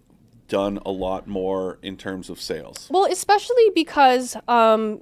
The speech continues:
Speaker 2: these vehicles that are geared towards more, like, outdoorsy types of drivers are super popular right now, right?
Speaker 1: Oh, yeah. Well, all these trims, right?
Speaker 2: Yeah.
Speaker 1: Everybody that wants to project this, like, "Oh, look at, I'm going into the woods."
Speaker 2: Yeah.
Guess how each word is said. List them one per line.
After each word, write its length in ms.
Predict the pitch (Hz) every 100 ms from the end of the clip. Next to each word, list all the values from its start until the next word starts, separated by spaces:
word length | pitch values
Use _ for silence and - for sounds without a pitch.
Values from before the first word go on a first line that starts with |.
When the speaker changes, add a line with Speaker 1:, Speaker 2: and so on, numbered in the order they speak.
| _
Speaker 2:
these 400 | 208 214 294 311
vehicles 520 | 240 262 277 285 277 247
that 120 | 220
are 100 | 214
geared 380 | 214 226 240 226
towards 400 | 240 226 220 220
more, 180 | 214
like, 200 | 220 196
outdoorsy 600 | 208 208 202 202 214 220
types 320 | 208 202 196 -
of 100 | 190
drivers 420 | 175 190 247 254
are 60 | 214
super 340 | - 285 403
popular 460 | 226 196 247 196 180
right 200 | 170 175
now, 380 | 165 160 175 - _ _ -
right? 380 | 185 202 269 - _ _ _ - -
Speaker 1:
Oh, 140 | 127 160
yeah. 320 | 131 110 92 - - -
Well, 120 | 151
all 200 | 160 175
these 200 | 170 143
trims, 460 | - 139 147 98 95
right? 120 | 107
Speaker 2:
Yeah. 120 | 233
Speaker 1:
Everybody 300 | 185 175 143
that 180 | 131 92
wants 260 | 107 120 -
to 100 | -
project 480 | - 98 104 107 -
this, 240 | 107 -
like, 220 | 104 101 _ -
"Oh, 240 | 339 147
look 300 | 95 311 -
at, 80 | 101
I'm 200 | 160 254
going 260 | 113 113
into 180 | 123 160
the 80 | 226
woods." 480 | 320 320 117 208 214
Speaker 2:
Yeah. 360 | 214 202 190